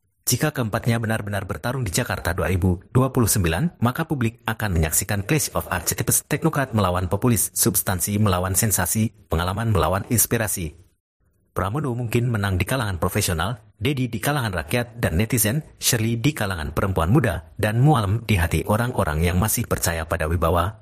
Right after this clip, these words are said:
tulisnya. Tapi yang pasti, siapapun pemenangnya, Jakarta akan jadi arena di mana politik Indonesia didefinisikan ulang.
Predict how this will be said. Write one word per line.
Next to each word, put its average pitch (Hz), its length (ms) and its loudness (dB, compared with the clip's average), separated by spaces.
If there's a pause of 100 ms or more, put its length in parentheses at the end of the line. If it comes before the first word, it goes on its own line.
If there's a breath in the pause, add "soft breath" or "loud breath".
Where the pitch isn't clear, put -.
tulisnya. 95 480 0 (800)
Tapi 151 320 2
yang 117 80 0
pasti, 117 480 -2 (120)
siapapun 117 600 0
pemenangnya, 95 640 2 (160)
Jakarta - 480 -2
akan 117 400 -4
jadi 147 240 -4
arena 113 400 -4
di 104 160 2
mana 135 240 -2
politik 120 400 0
Indonesia 107 640 2
didefinisikan 95 800 0
ulang. 98 240 0